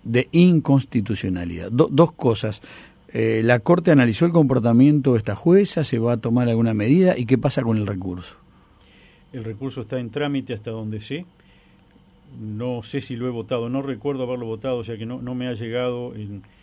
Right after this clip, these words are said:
Speaker 2: eh, por el sorteo que se hace y el estudio sucesivo entre los cinco ministros, yo aún no lo he, no lo he tenido a estudio.
Speaker 1: No se puede pronunciar, obviamente, si
Speaker 2: No,
Speaker 1: le parece
Speaker 2: para nada,
Speaker 1: constitucional.
Speaker 2: para nada,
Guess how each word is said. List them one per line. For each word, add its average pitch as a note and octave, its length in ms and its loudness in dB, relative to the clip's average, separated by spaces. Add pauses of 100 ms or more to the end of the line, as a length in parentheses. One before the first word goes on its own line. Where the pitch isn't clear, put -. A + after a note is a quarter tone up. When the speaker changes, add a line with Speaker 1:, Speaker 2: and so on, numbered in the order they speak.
(680)
Speaker 2:
eh, G2+ 80 -18 (640)
por A2 100 -10
el A2 100 -12
sorteo A2+ 460 -6
que A2 120 -10
se A#2 180 -8
hace A#2+ 260 -6
y G#2+ 80 -8
el G#2 140 -8
estudio A#2 340 -8
sucesivo A2+ 540 -12
entre A2 180 -10
los G#2 140 -12
cinco A#2+ 240 -10
ministros, A2+ 480 -10
yo A2+ 200 -12
aún A2 300 -12
no A2 80 -10
lo G#2+ 180 -8
he, G#2+ 140 -10 (540)
no A2+ 100 -10
lo G#2+ 100 -6
he G#2+ 60 -6
tenido G#2+ 640 -10
a G#2 80 -14
estudio. A2+ 260 -12
Speaker 1:
No B2 100 4
se C#3+ 120 4
puede C3+ 160 6
pronunciar, A#2+ 480 4
obviamente, G2+ 480 0
si E3+ 60 2
Speaker 2:
No, E3+ 100 2
Speaker 1:
le A2 100 2
parece A2 300 2
Speaker 2:
para B2 140 2
nada, - 80 0
Speaker 1:
constitucional. A2 500 2
Speaker 2:
para B2+ 220 -2
nada, C3+ 400 -4